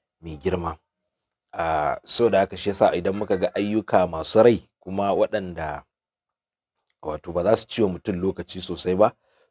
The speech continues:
to su ma muke ƙoƙari mu kawo su don waɗanda su kuma suke buƙatar irin waɗannan ayyukan, su ma su samu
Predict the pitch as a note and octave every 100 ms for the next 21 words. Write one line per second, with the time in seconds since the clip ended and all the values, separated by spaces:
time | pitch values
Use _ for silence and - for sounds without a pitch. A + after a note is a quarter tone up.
0 | _ E2 F#2+ G2 G2+ G2+ D3 D#2+ - F#2
1 | F#2 D#2+ F#2 F#2+ G#2 G#2 F2+ E2+ F2+ G2
2 | A2+ - B2 G2+ F#2 E2+ D#2 _ _ _
3 | _ _ _ - - G2+ F#2+ - A2 G#2
4 | - G#2+ E2+ - G2 G2+ G2 - G2 F#2
5 | E2 D#2 D#2 D#2 F2 - F#2+ F#2+ G#2 G#2
6 | F2+ - _ _ _ _ - F#2+ F#2 F#2
7 | F#2 F#2 _ _ _ - F2+ F#2 F#2+ F2+